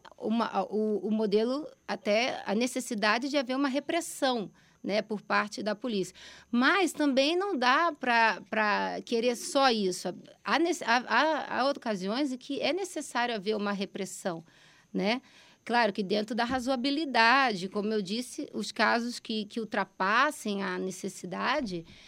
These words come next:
é, serão analisados, tanto pela Corregedoria da Polícia como pela Vara da Auditoria Militar, né? Na vara da audiro-, da auditoria militar, verifica-se se houve um crime militar ou não.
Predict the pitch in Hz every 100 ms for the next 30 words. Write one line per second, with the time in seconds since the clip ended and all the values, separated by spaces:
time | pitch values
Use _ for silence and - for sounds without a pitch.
0 | - - - 196 196 190 - 240 220 226
1 | 277 - 247 254 294 294 233 240 302 240
2 | 180 - 220 247 247 240 220 220 214 208
3 | 196 196 202 190 - 185 208 220 269 254
4 | 269 254 254 254 233 185 208 220 202 202
5 | 196 196 196 196 185 180 165 - 196 190
6 | 165 _ - _ - 180 202 220 - -
7 | - 196 196 220 220 214 220 208 208 -
8 | 196 196 - 180 190 202 196 202 220 240
9 | 214 240 302 269 277 233 269 262 226 -
10 | 233 220 240 233 226 - 220 214 202 196
11 | 190 - 208 196 190 180 180 233 285